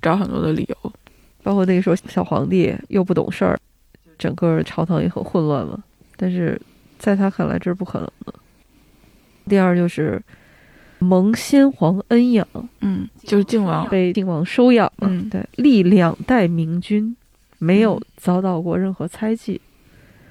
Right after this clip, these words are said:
Speaker 2: 这部剧里面还有一个特别大的泪点，就是他的那个弟弟，就是靖王的儿子，
Speaker 1: 嗯。
Speaker 2: 他在临终之前还当众托孤，
Speaker 1: 嗯。
Speaker 2: 就是让长林王来辅政。
Speaker 1: 嗯。
Speaker 2: 最后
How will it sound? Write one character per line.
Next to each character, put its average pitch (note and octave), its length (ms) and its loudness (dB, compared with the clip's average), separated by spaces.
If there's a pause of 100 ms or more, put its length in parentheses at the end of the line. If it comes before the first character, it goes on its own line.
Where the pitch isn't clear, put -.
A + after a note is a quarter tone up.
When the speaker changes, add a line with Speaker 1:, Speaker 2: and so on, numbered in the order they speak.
(260)
Speaker 2:
这 D#4 140 4
部 C4+ 120 4
剧 B3+ 160 4
里 - 80 2
面 F#3 100 2
还 F#3+ 160 0
有 A#3+ 140 4
一 F3 140 4
个 E3+ 80 -2
特 - 200 -4
别 D#3+ 220 -2 (180)
大 G3+ 180 2
的 F3 60 0
泪 F#3+ 180 2
点， F3+ 160 -4 (840)
就 - 120 0
是 A3 60 4
他 B3 160 -2
的 B3 100 2
那 A#3 120 -4
个 A3+ 80 0
弟 B3 260 -4
弟， - 160 -10
就 G3+ 160 -6
是 G3+ 200 -4 (220)
靖 A3+ 220 -8
王 E3+ 180 -2
的 F#3+ 100 -4
儿 - 260 -8
子， G3 260 -6 (200)
Speaker 1:
嗯。 G3 340 -6
Speaker 2:
他 A3 100 -4
在 G3+ 260 0 (360)
临 F#3 220 0
终 A3+ 200 0
之 A#3 140 -6
前 E3 520 -6
还 E3 260 -6 (120)
当 G#3+ 240 0
众 F3 220 -4
托 E3 260 0
孤， E3 360 -6 (280)
Speaker 1:
嗯。 G#3+ 60 -8
Speaker 2:
就 F3+ 60 -2
是 F3 120 -2
让 F#3 280 -2 (200)
长 E3+ 240 -4
林 G3 160 0
王 E3+ 360 -6
来 D#3+ 220 -6
辅 A3 300 -8
政。 E3+ 200 -6
Speaker 1:
嗯。 A3+ 80 -16 (880)
Speaker 2:
最 A3 160 -2
后 G3+ 300 -2